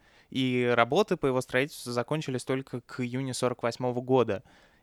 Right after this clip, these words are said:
И, судя по всему, те же заключенные строили и здание М Г У, физико-энергетического института в Обнинске, жилые дома на Остаповском шоссе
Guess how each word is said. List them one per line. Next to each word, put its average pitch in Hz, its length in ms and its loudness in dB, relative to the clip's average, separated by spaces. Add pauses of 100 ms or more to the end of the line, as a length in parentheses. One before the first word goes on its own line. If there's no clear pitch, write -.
И, 127 260 0
судя 135 280 0
по 135 100 -2
всему, 151 260 2
те 156 240 4
же 135 100 -2
заключенные 147 600 -2
строили 131 460 -2
и 123 80 -2
здание 127 480 -4
М 165 180 0
Г 160 100 2
У, 123 380 6 (300)
физико-энергетического 147 1200 -2
института 135 540 -4
в 120 120 -2
Обнинске, 117 680 -2 (280)
жилые 127 420 0
дома 143 360 4
на 117 320 2
Остаповском 123 640 -4
шоссе 120 580 -2